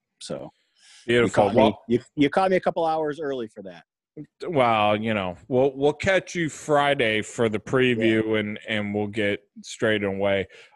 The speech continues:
Speaker 2: Uh, yeah, get, thanks for coming on, filling in for Peesh. I didn't wanna fight you or argue with you, so you're much more, uh, you know, well accomplished than my, uh,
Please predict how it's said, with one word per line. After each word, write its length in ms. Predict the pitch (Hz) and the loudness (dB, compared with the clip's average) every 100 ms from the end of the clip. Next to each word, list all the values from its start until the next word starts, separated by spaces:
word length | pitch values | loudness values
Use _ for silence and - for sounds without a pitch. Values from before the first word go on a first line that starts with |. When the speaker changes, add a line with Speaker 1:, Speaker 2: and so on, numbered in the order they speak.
| - | -4
Speaker 2:
Uh, 560 | 120 110 107 107 104 101 - _ _ _ | 0 2 2 2 2 -2 -6 _ _ _
yeah, 260 | - 151 135 | -2 0 0
get, 520 | 113 180 196 147 143 | 2 2 2 -4 -4
thanks 260 | - 180 180 | 0 0 -2
for 120 | - | -8
coming 380 | 165 170 165 151 | -4 -2 0 0
on, 360 | 139 135 135 135 | 0 0 -2 -4
filling 420 | - 135 143 143 | -2 0 0 -2
in 160 | 135 131 | -4 -6
for 160 | 139 | -8
Peesh. 640 | 123 131 123 117 113 - - _ _ _ _ - | -6 -2 0 0 -4 -8 -18 _ _ _ _ -4
I 100 | 120 | 0
didn't 220 | 139 147 | 0 0
wanna 240 | 143 139 | 0 0
fight 380 | - - 151 165 | -2 0 0 0
you 220 | 123 120 117 | 0 0 2
or 220 | 113 113 | 2 2
argue 400 | 117 143 131 107 | 2 2 -2 -4
with 300 | 101 98 - | -2 -4 -4
you, 240 | 104 107 | -4 -4
so 400 | 110 - 107 101 | -6 -2 0 0
you're 220 | 101 104 107 | -2 -4 -6
much 580 | 117 123 131 156 - | -6 -4 0 -2 -2
more, 380 | 147 123 104 95 _ _ _ _ _ - | -2 0 0 -2 _ _ _ _ _ -8
uh, 460 | 117 107 101 98 95 98 _ 165 110 95 127 | -2 0 0 0 -4 -8 _ -10 -6 -6 -8
you 140 | - 117 | -6 -6
know, 240 | 98 92 - | -6 -8 -12
well 300 | 113 120 117 | -2 0 2
accomplished 640 | 107 120 110 107 107 - - | 0 -4 -4 -4 -4 -6 -8
than 120 | 101 | -6
my, 360 | 98 98 95 92 | -6 -6 -6 -6
uh, 300 | 90 87 | -6 -8